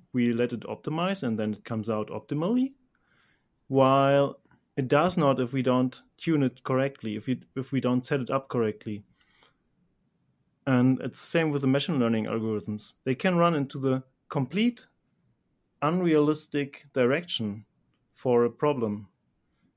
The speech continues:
And, and then it's up on us to decide whether, whether we have set up the machine learning algorithm correctly or not, and what we do with the outcome.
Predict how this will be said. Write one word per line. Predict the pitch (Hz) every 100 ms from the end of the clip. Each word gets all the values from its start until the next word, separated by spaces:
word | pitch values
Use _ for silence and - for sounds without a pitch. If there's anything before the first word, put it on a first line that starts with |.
| _ -
And, | 127 127
and | 135 127
then | 139
it's | 151 143
up | 151 156
on | 131
us | 143 175
to | -
decide | 127 - 127 123
whether, | 131 123 123 120 - _ _ _ _
whether | 131 123
we | 127 123
have | 123
set | - 135
up | 127 -
the |
machine | 113 113 131 120
learning | 117 117 113
algorithm | 110 110 107 113
correctly | - 117 101 104 131
or | 127
not, | 143 147 - _ _ _ -
and | 123
what | 117 120
we | 123
do | 117 160
with | 147 123 120
the | 123
outcome. | 139 170 - 110 104